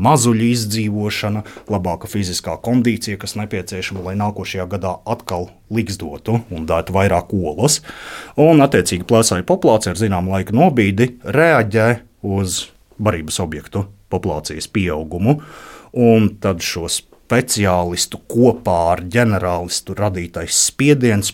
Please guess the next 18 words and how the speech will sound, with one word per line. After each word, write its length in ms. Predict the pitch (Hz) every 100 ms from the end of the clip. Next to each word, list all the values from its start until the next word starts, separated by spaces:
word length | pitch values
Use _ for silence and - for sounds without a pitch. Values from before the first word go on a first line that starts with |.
| -
plus 320 | - 101 98 -
pašu 380 | 101 98 - -
sīko 380 | 127 120 110 90
zīdītāju 560 | 101 95 90 95 90 -
populācijās 680 | 104 107 85 - 87 87
notiekošie 560 | 101 95 90 90 90 85
procesi, 460 | - 98 101 - -
tad, 120 | -
kad 100 | 92
ir 120 | 90 -
pārāk 340 | 92 82 - 92
liels 220 | 87 90
blīvums, 460 | 95 98 92 90 -
visādas 320 | - 87 -
slimības 380 | 104 90 87 92
izplatās 400 | - 95 78 -
un 80 | 87
viss 260 | - -